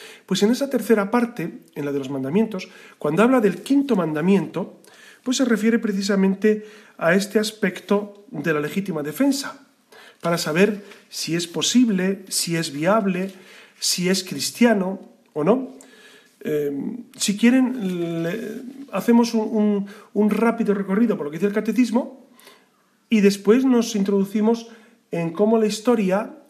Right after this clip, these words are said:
pues, ha tratado este tema, la historia de la Iglesia, porque es verdad que la Iglesia en veintiún siglos se ha visto involucrada, eh, pues, en muchos momentos de grandes crisis políticas, sociales, bélicas, etcétera.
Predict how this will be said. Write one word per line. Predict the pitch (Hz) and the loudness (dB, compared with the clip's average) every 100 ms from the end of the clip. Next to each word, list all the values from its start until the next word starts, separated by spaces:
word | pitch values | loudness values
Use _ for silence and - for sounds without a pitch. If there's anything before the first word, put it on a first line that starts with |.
| - | -16
pues, | - 165 185 | -8 -4 -4
ha | |
tratado | 190 185 170 160 | -4 -6 -6 -6
este | 165 139 | -8 0
tema, | 196 247 - - | 2 2 0 -8
la | |
historia | 139 - 160 156 | -8 -4 -2 -2
de | 151 | -2
la | 143 | -4
Iglesia, | 143 196 226 208 226 - - - - - | -2 0 0 -2 -2 -8 -20 -20 -20 -12
porque | 139 156 | -8 -6
es | 147 | -2
verdad | 160 180 202 | 2 2 2
que | |
la | 190 | -2
Iglesia | 156 165 180 202 196 - - - | -2 -4 2 2 0 -6 -14 -8
en | 151 | -4
veintiún | 151 165 165 | -4 -2 -2
siglos | - 175 196 202 - - | 0 4 2 2 -12 -18
se | - | -6
ha | 170 | -2
visto | 180 190 | -2 -2
involucrada, | 160 156 143 143 190 190 165 208 - - _ _ _ | 0 0 0 2 2 2 -2 -6 -12 -20 _ _ _
eh, | 143 139 - | -6 -6 -6
pues, | 139 131 | -10 -10
en | 131 | -6
muchos | 160 202 | -2 0
momentos | 190 180 165 165 202 208 - - - | 0 0 0 0 -2 -2 -14 -20 -20
de | 143 151 | -6 -2
grandes | 147 160 151 151 - | 0 -2 -2 -6 -6
crisis | - 175 - 139 135 - | -4 -4 -4 -6 -6 -8
políticas, | - 151 175 160 - 156 151 | -6 -4 -4 -6 -8 -8 -6
sociales, | 143 - 165 147 143 135 143 | -12 -4 -2 -2 -4 -6 -6
bélicas, | 160 143 143 139 | -4 -4 -8 -12
etcétera. | 131 120 - - | -14 -16 -20 -20